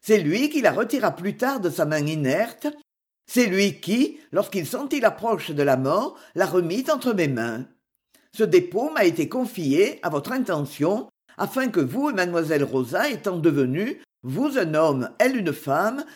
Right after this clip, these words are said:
et votre projet d'alliance persistant malgré les années, je vous remette cette bague que vous passerez à son doigt. Dans le cas où cette union désirée ne pourrait s'accomplir,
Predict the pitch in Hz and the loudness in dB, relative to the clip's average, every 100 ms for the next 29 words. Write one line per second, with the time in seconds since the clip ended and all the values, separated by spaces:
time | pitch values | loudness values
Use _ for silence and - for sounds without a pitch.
0 | - - 185 160 151 - 285 269 247 208 | -8 -2 0 0 -4 -2 -2 0 4 4
1 | 175 196 190 147 135 - 262 - 240 - | 6 4 2 0 -6 -6 -6 -4 -4 -2
2 | 117 131 190 220 233 165 143 127 127 190 | -2 2 0 0 2 2 2 0 0 -2
3 | 269 - _ _ _ - 190 156 147 262 | -4 -10 _ _ _ 2 2 2 0 0
4 | 285 226 170 147 135 117 170 220 285 - | 0 0 -2 -4 -2 0 2 0 -4 -8
5 | - - 185 160 277 302 254 196 269 277 | -8 2 4 4 2 0 2 0 2 2
6 | 226 170 131 120 113 - _ _ _ _ | 2 0 0 0 -2 -4 _ _ _ _
7 | _ _ _ _ 139 226 214 180 190 240 | _ _ _ _ -2 0 2 2 4 2
8 | 302 254 190 214 247 226 165 240 254 240 | 2 0 0 0 0 0 0 -2 -2 0
9 | 226 175 131 202 269 254 156 156 143 127 | 0 0 -2 -2 -2 -2 -2 -2 -4 2
10 | 175 254 | 2 0